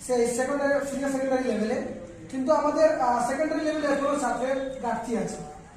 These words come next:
যেহেতু আমরা ছাত্রের সঙ্গে ছাত্রীরাও এবার পেয়ে যাচ্ছি, অর্থাৎ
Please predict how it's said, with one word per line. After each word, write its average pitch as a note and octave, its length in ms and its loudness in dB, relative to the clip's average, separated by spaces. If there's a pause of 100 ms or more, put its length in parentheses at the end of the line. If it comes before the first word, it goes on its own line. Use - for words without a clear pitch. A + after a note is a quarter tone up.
(340)
যেহেতু D4 280 6
আমরা E4 280 6
ছাত্রের C4 320 2
সঙ্গে D#4 300 0
ছাত্রীরাও D4 400 8
এবার D4+ 240 6
পেয়ে C#4+ 200 2
যাচ্ছি, C4+ 480 -2
অর্থাৎ C4+ 300 -2